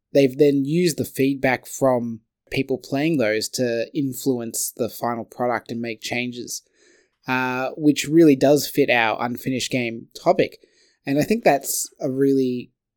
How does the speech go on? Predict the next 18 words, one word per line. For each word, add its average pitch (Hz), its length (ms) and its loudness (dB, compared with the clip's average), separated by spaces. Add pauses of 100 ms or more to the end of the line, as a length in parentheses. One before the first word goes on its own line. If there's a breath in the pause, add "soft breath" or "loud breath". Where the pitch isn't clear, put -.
clever 143 580 2
way 123 680 0
to, 123 640 -2 (720)
you 143 100 0
know, 120 120 0
utilize 127 800 2
demos, 110 680 -4
uh, 113 380 -4 (120)
for - 180 -4
that 117 200 -2
purpose, 151 460 -2
particularly 170 540 2
for 127 400 0
these 135 220 0
larger 127 380 -2
scale 127 320 0
projects, 123 640 -4
which, - 460 -4